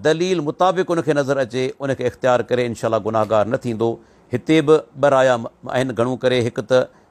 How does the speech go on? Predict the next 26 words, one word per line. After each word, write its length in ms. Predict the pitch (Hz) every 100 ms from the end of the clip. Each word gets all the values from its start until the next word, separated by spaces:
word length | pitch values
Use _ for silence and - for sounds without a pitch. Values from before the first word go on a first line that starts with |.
| -
جيترا 300 | 135 139 151 147
سال 220 | - 131 113
گذري 260 | 101 151 180 -
چڪا، 240 | 123 127 127 123 _ _ _ _ _ 123
ان 120 | 135 -
کي 100 | 98
هر 120 | 113 -
سال 240 | 117 139
ئي 20 | 135
زڪوات 280 | - 147 143 151
ڏيڻي 180 | 147 147
پوندي، ۽ 260 | 151 143 160 156 - _ _ _ 147 139
ٻيو 140 | 185 214 180
جيڪو 200 | 135 165 156
موقف 340 | 156 151 -
آهي، 120 | 139 131
جنهن 140 | 131
کي 120 | 135 123
هن 100 | 131
دور 200 | 127 131 120
جي 40 | -
اڪثر 360 | 180 - 202 190
علما 300 | 156 139 135 123
اختيار 340 | - 123 117 117
ڪيو 200 | 110 110
آهي، 180 | 107 110